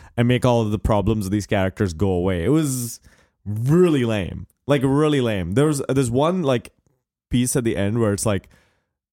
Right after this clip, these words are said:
they say that one of the characters is an angel sent from God, and you're like, "Hmm, she can't be an angel sent from God because there has to be some, like, solution. There has to be some reason for all this." And it's like, "No, actually, she is an, literally an angel sent from God who disappears in the final episode."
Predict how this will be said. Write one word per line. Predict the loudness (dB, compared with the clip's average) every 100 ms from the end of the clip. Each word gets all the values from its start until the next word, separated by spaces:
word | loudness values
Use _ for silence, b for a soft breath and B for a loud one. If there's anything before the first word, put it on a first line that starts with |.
| _
they | -2
say | 0 0
that | 0 2
one | 0
of | 0
the | 0
characters | 2 0 2 0 0
is | 0
an | 0
angel | 0 0 -2
sent | -2 -2 -2
from | -2 -4 -2
God, | -2 0 -2
and | -2 -2
you're | 0
like, | -2 -2
"Hmm, | -4 -2 -4 -4 -6
she | -6 -8
can't | -6 -6 -4
be | -2
an | -2
angel | 0 -2 -4
sent | -6 -8 -8
from | -8
God | -6 -4
because | -4 -4 -6 -6
there | -12 -14
has | -12 -6
to |
be | -2
some, | 0 0
like, | -2 -2
solution. | 0 0 0 -2 -2
There |
has | -2
to | -2
be |
some | -2 0
reason | 2 0 0 -2
for | -2 -2
all | -2
this." | -2
And | -2
it's | -2
like, | -2 0
"No, | 0 0
actually, | -2 -2 -4 -4
she | -2 -2 -2
is | -2 -6 -12 -8
an, | -6 -6 -10 b b b b
literally | -2 0 0 0 0 0
an | 0
angel | 0 0 -2
sent | -2 -4
from | -4 -2
God | -2
who | -2 -4 -6
disappears | -6 -4 -4 -4 -6
in | -8
the |
final | -8 -8 -6 -8
episode." | -8 -8 -8 -10